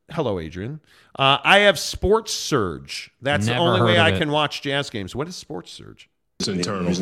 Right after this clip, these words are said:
Speaker 1: Like, there's another one. I've never heard of it. I've never heard of it.
Speaker 2: Yeah.
Speaker 1: That's crazy. Ruff's official. E S P N announced thousands of layoffs. Okay.
Speaker 2: Why? We talked about it yesterday, my guy.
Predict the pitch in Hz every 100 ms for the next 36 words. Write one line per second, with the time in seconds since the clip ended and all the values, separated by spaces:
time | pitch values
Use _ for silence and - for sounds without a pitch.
0 | - 135 - 175 170 165 185 151 135 135
1 | 135 127 131 147 139 143 135 85 - _
2 | _ _ _ _ _ _ 131 143 104 135
3 | 139 156 147 135 110 73 - _ _ _
4 | _ _ _ - 117 - - 120 104 -
5 | _ _ _ _ _ 117 180 - 185 202
6 | - 156 143 185 185 180 180 185 180 160
7 | 147 139 - 156 151 151 151 139 117 127
8 | 135 76 - - - _ _ _ _ _
9 | _ _ _ - 104 107 101 - _ -
10 | 95 92 90 90 - _ _ _ _ _
11 | _ - 107 110 123 127 135 135 139 131
12 | 135 - 127 117 113 113 113 113